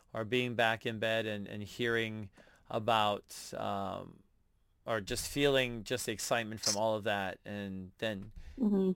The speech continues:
Speaker 1: getting a call and hearing about Colt and just feeling deflated. Um,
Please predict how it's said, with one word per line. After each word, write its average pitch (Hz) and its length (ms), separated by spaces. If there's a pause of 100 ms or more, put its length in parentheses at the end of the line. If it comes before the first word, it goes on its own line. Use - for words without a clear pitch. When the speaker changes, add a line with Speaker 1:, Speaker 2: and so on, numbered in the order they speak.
Speaker 1:
getting 127 260
a 117 80
call 113 300
and 110 100
hearing 113 240
about 107 280
Colt 101 280
and 98 180
just 104 180
feeling 110 280
deflated. 98 640 (160)
Um, 101 480